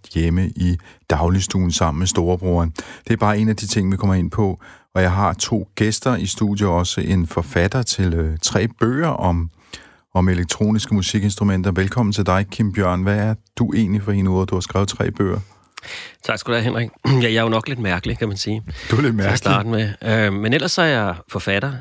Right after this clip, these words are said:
Speaker 2: nu jo, og, øh, jeg har også uddannet designer, og så har jeg altid spillet musik, øh, for det kan man ikke lade være med.
Speaker 1: Og du har tre bøger med, det er sådan nogle coffee table bøger, de er kæmpe store, masser af billeder,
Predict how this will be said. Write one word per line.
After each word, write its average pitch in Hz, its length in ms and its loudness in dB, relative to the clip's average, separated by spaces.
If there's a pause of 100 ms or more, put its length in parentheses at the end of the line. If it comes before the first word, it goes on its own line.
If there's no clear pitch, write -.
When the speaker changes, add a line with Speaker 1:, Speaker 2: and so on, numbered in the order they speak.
(160)
Speaker 2:
nu 131 240 2
jo, 180 140 0 (600)
og, 117 420 2
øh, 107 60 2
jeg 107 100 2
har 104 60 0
også 104 260 -2
uddannet 110 320 -2
designer, 98 520 0 (200)
og 101 100 -4
så 113 100 0
har 107 100 0
jeg 107 100 0
altid - 280 -4
spillet 104 260 -2
musik, - 480 -6 (180)
øh, 92 180 -2
for - 120 -6
det 92 100 -2
kan - 80 -4
man 95 100 0
ikke 87 120 -4
lade 90 100 -2
være 73 160 -6
med. 85 80 -8 (600)
Speaker 1:
Og 101 140 -2
du 107 100 4
har 95 280 4
tre 123 280 0
bøger 120 200 2
med, 113 100 4
det 110 80 0
er 107 40 0
sådan 139 100 -2
nogle 127 100 0
coffee - 360 -2
table 110 320 -2
bøger, 104 240 0
de - 140 -8
er 107 100 -4
kæmpe 120 320 -2
store, 107 360 2
masser 107 380 0
af 101 280 0 (120)
billeder, 101 400 2